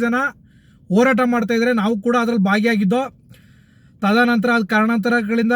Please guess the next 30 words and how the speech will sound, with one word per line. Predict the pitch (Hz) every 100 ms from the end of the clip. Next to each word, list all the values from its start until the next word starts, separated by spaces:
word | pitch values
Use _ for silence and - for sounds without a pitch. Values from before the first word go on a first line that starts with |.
| 233
ಕೆಲಸದ | 214 208 226 220
ಒತ್ತಡದಿಂದ | 208 226 220 226 202
ಕೂಡ | 226 233
ನಾವು | 233 240
ಸಿ | - 226
ಎಮ್ನ | 233 240 185
ಭೇಟಿ | 214 233
ಆಗೋ | 226 214
ತನಕ | 226 233
ನಾನು | 214 202
ಕೂಡ | 202
ಇರೋಕ್ಕಾಗಲಿಲ್ಲ. | 208 214 226 226 233 262 240 165
But | 185 190 233 196
ಟೈಮಿಂಗ್ಸ್ | 214 240 202 226
ಒಂಥರ | 220 233 226
ಇದು | 202 240 240 226 208 185 160 - - 151
ಜಾಸ್ತಿ, | 196 240 - 240
ಅವರು | 240 269 208
ಹತ್ತು | 175 208
ಗಂಟೆ | 233 202 240
ನಂತರ | 214 214 240
ಅಂತ | 233 233
ಇರೋದು | 220 208 208
ಹೇಳಿದ್ರಿಂದ | 220 202 196 190 254 - - - - - _ -
ನಾನು | 208 226
ಕೂಡ | 233 240
ಅದನ್ನು | 214 240 220 196
ಭಾಗಿಯಾಗಕ್ಕಾಗಿತ್ತಿಲ್ಲ | 214 226 208 214 220 185 226 254 - - -
ಸ್ನೇಹಿತರೆ. | - 196 208 214 254 - - - _ _ _ - - _ - - - - - - - -
ಖಂಡಿತ | 226 240